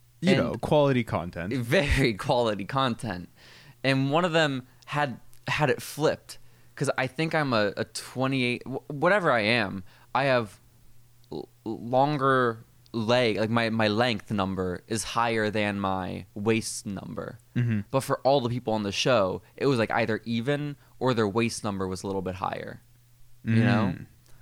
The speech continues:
Speaker 2: So, I don't know. May-, I think I just might have a teensy little waist.
Speaker 1: I can say for me, for a while, I was, uh, as I was getting larger, I was,
Speaker 2: Mm-hmm.
Speaker 1: like, thirty-two, thirty-four.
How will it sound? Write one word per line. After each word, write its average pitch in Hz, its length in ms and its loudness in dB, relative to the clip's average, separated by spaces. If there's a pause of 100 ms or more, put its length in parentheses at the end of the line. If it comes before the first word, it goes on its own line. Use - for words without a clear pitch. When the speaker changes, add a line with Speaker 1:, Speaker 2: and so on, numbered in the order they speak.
(140)
Speaker 2:
So, 120 540 2 (480)
I 135 80 -2
don't 135 180 2
know. 139 180 4
May-, 113 240 2
I 120 120 0
think 143 220 -2
I 147 60 2
just 123 220 -8
might 123 180 2
have 117 180 2
a 101 60 0
teensy 120 560 -4
little 104 280 0
waist. - 580 -4 (560)
Speaker 1:
I 127 140 4
can 131 340 2
say 160 240 0
for 135 200 0
me, 113 340 2
for 127 240 2
a 104 40 6
while, 104 300 4
I 117 140 4
was, 101 180 2 (220)
uh, 87 280 -2
as 107 160 0
I 107 100 0
was 104 160 -2
getting 110 460 -6
larger, 107 540 0
I 117 80 2
was, 113 120 4
Speaker 2:
Mm-hmm. 113 80 4
Speaker 1:
like, 101 120 0
thirty-two, 120 440 0
thirty-four. 92 720 -2